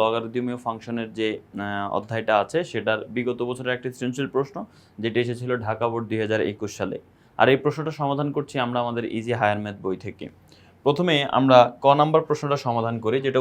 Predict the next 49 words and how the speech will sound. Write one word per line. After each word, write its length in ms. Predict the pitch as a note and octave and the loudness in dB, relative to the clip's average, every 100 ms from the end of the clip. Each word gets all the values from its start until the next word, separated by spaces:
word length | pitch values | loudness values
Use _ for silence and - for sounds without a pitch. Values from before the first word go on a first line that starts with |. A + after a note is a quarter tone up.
| B2+ | 0
উদ্দীপকের 460 | B2 B2+ B2 B2 C3 | -2 2 0 0 -2
সাথে 160 | B2 B2 | -2 -4
কোনো 120 | A#2+ A#2 A2 | -4 -4 -4
রিলেটেড 400 | A2+ A2+ B2 A#2+ G#2+ | -2 -2 -2 -2 -2
না। 80 | A2 - _ - _ C3 | -2 -6 _ -20 _ 10
ক 20 | C#3+ | 10
নাম্বার 200 | E3+ F3+ F3+ | 10 6 4
প্রশ্নে 240 | D#3+ E3 D3+ | 0 0 6
বলা 140 | C#3+ C#3 | 6 6
হচ্ছে, 220 | C3+ A#2+ A#2 A#2+ | 2 -2 -4 0
four 140 | D3 D3+ | -2 0
to 40 | D#3+ | -2
the 80 | D#3+ D#3+ | -2 4
power 200 | D#3 D#3 D3 | 6 6 4
two 120 | C#3+ C#3 | -6 -4
t 20 | C3+ A#2 G2 | -2 -2 -4
equal 360 | C3 D3 C#3 A#2+ C3 - | -2 6 8 8 4 -2
two 120 | D#3+ | -2
to 40 | E3 D#3 | 0 0
the 80 | D#3 | 2
power 200 | B2+ B2 B2 | 4 4 4
t 20 | - C#3+ | -4 0
plus 200 | C3+ B2+ - A#2+ | 4 4 4 0
one 100 | A#2 | 0
হলে 160 | A#2+ A#2+ - - _ _ | 0 0 -2 -12 _ _
টি 80 | F3+ E3+ | 2 4
এর 60 | C#3+ | 6
মান 120 | B2+ G#2+ | 4 2
নির্ণয় 260 | G2+ G2 G2 | -2 -4 0
করো, 80 | G2 | 0
অর্থাৎ 160 | G#2 B2 C3+ | 0 -2 0
এটা 120 | D3 | 0
সমান 180 | D3 D#3 D3 | 2 0 2
এটা 100 | D3+ | 0
হলে 120 | D#3 F3+ | 0 -4
টি 60 | F#3 D#3 | -4 -2
এর 60 | A#2+ | -2
মান 100 | G2+ G2 | -2 -4
নির্ণয় 260 | G2 F#2+ F2+ | -6 -4 -4
করো। 120 | E2 - _ - - _ | -6 -10 _ -20 -20 _
তো 40 | C#3+ D3 | 8 10
আমরা 160 | E3 E3 | 12 10
এখন 200 | D#3 E3+ E3+ - | 10 2 0 0
ক 20 | C#3+ D3 | 4 4
নাম্বার 220 | D3 D3+ D3+ | 4 4 2
প্রশ্নে 260 | D3 D3 D3 | -2 0 2
দেখো, 200 | A#2 - D#3+ - _ - | 2 0 -8 -10 _ -8
আমরা 120 | A2+ A#2 | 0 2
এখানে 220 | A#2 B2 | 2 0